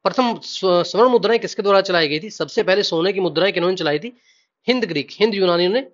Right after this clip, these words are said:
चलाई थी, जिनको इंडो ग्रीक भी बोला जाता है। भारतीयों के लिए महान रेशम मार्ग किसने आरंभ करवाया था? तो ये करवाया था कनिष्क ने, जो अभी अभी डिस्कस किया हमने। चरक और नागार्जुन किसके दरबार की शोभा थे? ये कनिष्क के दरबार में रहते थे, चरक और नागार्जुन। इनको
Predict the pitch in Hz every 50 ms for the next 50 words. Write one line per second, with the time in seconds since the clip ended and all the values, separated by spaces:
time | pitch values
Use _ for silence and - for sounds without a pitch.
0 | _ - - 165 165 156 147 220 196 160 170 190 214 175 170 170 170 175 156 160
1 | 151 151 - 185 226 185 156 143 135 123 127 120 - - 123 139 143 - _ _
2 | _ _ _ _ _ _ _ _ _ _ _ _ _ _ _ _ _ _ _ _
3 | _ _ _ _ - 170 190 185 - 262 269 262 240 226 220 240 226 196 165 175
4 | 202 208 190 175 175 170 - 208 190 180 160 - 180 - - 156 - 208 214 175
5 | 165 165 170 180 175 - 175 156 143 139 139 185 202 - - _ _ _ _ _
6 | _ _ _ _ 185 185 185 202 202 185 156 151 147 170 208 - - 143 139 -
7 | - - 214 214 180 160 170 151 151 156 151 190 180 170 196 160 143 - - 190
8 | 170 - - 156 147 139 151 180 226 - _ _ _ _ _ _ - - - _
9 | _ _ _ _ _ - - 220 269 277 - - 175 196 202 196 190 185 180 156
10 | 170 165 147 175 233 208 - - 196 - - 240 226 185 196 180 180 175 180 180
11 | 214 - - 160 147 151 160 160 220 226 220 - _ _ _ _ _ 165 196 214
12 | - - 175 180 190 185 - - 202 170 170 160 151 147 147 147 147 139 139 131
13 | - 170 202 - - - - 165 196 208 214 - - 180 190 180 165 156 143 123
14 | 131 123 117 120 123 123 - _ - 156 165 160 247 247 247 - _